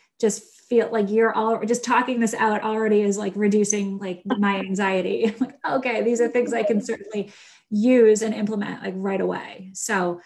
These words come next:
yeah. And so along those lines, you have a program that you work with clients with called Chaos to Calm. And I love the name of it because that's my life.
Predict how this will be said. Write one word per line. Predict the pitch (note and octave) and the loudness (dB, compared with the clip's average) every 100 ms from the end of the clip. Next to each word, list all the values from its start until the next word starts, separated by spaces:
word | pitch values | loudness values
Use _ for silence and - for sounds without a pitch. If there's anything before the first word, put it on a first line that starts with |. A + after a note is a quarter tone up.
| _ _ - | _ _ 2
yeah. | D#4+ E4 - | 4 4 4
And | C#4 | 2
so | C4+ D4 - | 4 2 2
along | C#4 D#4 G#4 | 2 2 0
those | F#4 C4 | -2 -2
lines, | D#4 G4 D4 G#3+ G#3 G3+ _ A#3+ | -2 0 0 2 0 -2 _ -2
you | D4 F4 | 4 4
have | D4 | 4
a | |
program | - C4+ B3+ G#3+ D#3+ F#3+ G#3 - _ - | 2 2 4 2 0 -4 -8 -14 _ -4
that | G#3+ G#3+ A3 | 0 2 2
you | A#3 | 2
work | A3 A3 A3 | 2 0 -2
with | G#3+ | -6
clients | A3+ G3 F#3 F3+ - | -4 -6 -6 -8 -6
with | G3 F3 - | -4 -4 -6
called | G#3 F#3+ | -6 -6
Chaos | G#3 G3+ F#3+ F#3 | -4 -2 -2 -4
to | F#3+ | -8
Calm. | G3 F#3+ F3 F3 | -6 -8 -6 -8
And | E3+ | -10
I | E3+ | -6
love | F#3+ G3+ G3 | -4 -2 -2
the | |
name | G3 F#3+ | -2 -4
of | F#3+ | -4
it | F3+ G3+ A3 | -4 -6 -6
because | B3 G3+ | -4 -2
that's | F3+ F3 | -2 -4
my | F#3 | -4
life. | F3+ E3+ E3 | -4 -4 -6